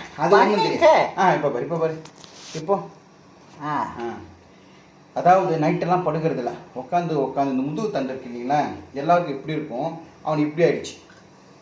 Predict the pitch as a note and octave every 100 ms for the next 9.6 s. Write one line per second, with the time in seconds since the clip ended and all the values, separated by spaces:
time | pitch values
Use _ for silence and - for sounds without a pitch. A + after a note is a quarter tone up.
0 | - - - - - - - - - -
1 | - D3+ - F3 F3 E3 C#3 C3+ A#2 G#2+
2 | A2+ A2+ - A#5+ A5+ - A5+ A5 G#5+ -
3 | A5+ B5+ - - E3 - E3+ F#3 F3+ D3
4 | D3 C#3+ A5+ A5 - - B5+ B5 B5+ A5+
5 | A#5+ B5 A#5 A#5 A#5 B5 A#5 A5 A5 G#5+
6 | - A5+ G#5+ - - - C#3 C3+ C#3+ C#3+
7 | - F#3 D3+ F#3 F3 E3 E3+ - - -
8 | B5 - - - B5 - - - - A3
9 | G#3+ - - A5 A5